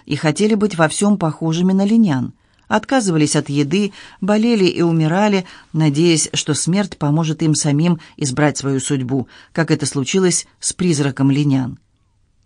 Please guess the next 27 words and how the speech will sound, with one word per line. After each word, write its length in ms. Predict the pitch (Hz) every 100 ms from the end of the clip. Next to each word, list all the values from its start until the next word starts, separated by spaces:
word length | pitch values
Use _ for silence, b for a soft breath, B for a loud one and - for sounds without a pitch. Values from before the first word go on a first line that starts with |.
| -
Никто 300 | 180 - 196
не 100 | 190
знает 400 | 180 220 160 -
наверняка, 540 | 143 139 143 135 139
что 240 | 127 151 143
убивало 440 | 135 135 135 131
девушек, 460 | 135 208 165 147 -
томящихся 640 | 147 143 127 135 - 143
от 140 | 135
любви, 420 | 151 151 135 127 B B B B
но, 100 | 156
скорее 380 | - 165 196
всего, 400 | 165 - 185 226 220 B B
это 200 | 254 254
была 240 | 202 196 196
добровольная 640 | 185 170 156 160 165 170
голодовка. 640 | 156 180 180 135 113 - - _ _ _ _ _
Мы 200 | 175 185
считаем 480 | 175 180 175 180 175
анорексию 720 | - 170 170 165 - 226 196 185 B B B -
недавно 500 | 190 185 233 165 143
возникшим 480 | 147 151 147 151 147
заболеванием, 680 | 147 160 165 202 196 185 180
но 120 | 180
это 160 | 180
не 120 | 180 175
так. 360 | 143 120 -